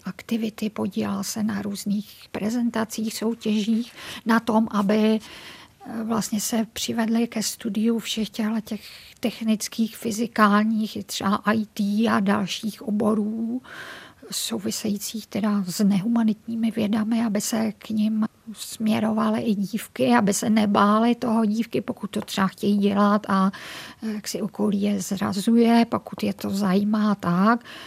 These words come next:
To je docela její velká taková věc k ocenění ve Spojených státech i mezinárodně.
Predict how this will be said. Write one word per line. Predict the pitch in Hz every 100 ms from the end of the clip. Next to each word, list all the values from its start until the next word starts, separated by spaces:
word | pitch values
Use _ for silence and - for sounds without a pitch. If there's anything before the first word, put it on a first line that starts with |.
| -
To | -
je | 202 208
docela | 196 190 - 202 208
její | 208 208 196 208 214 214
velká | 185 185 180 - 202 208 214
taková | - - 202 196 196 196 190 _ - - - - _
věc | 196 214 202 -
k | -
ocenění | 196 - 208 214 202 214 214 226 240 233
ve | 208
Spojených | 196 - 208 190
státech | - - 190 214 -
i | 240
mezinárodně. | 208 185 170 175 180 190 220 208 220 226 233 254